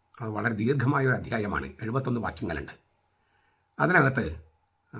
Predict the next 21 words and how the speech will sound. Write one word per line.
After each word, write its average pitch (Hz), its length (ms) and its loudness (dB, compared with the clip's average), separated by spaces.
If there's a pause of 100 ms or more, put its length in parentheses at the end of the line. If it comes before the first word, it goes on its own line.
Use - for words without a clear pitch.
നമ്മൾ 117 220 -2
കാണുന്ന 123 340 2
പ്രധാനപ്പെട്ട 127 560 0
സംഭവങ്ങൾ, 113 440 -2 (1200)
യേശു 113 280 0 (100)
അപ്പം 147 240 0
വർദ്ധിപ്പിക്കുന്നു, 117 540 -2 (680)
വെള്ളത്തിന് 127 380 2
മീതെ 117 200 4
നടക്കുന്നു, 107 440 -2 (520)
പിന്നെ 120 160 0
ജീവന്റെ 135 360 4
അപ്പത്തെക്കുറിച്ചുള്ള 127 1080 -2 (460)
വലിയ 123 300 2 (200)
പ്രഭാഷണം. 110 640 2 (680)
ആ 143 100 6 (100)
ജീവന്റെ 165 400 6
അപ്പത്തോ-, 165 340 2
അപ്പത്തിൻ്റെ 147 500 4 (540)
പ്രഭാഷണത്തിന്, 131 680 4 (680)
ആ, 110 80 -6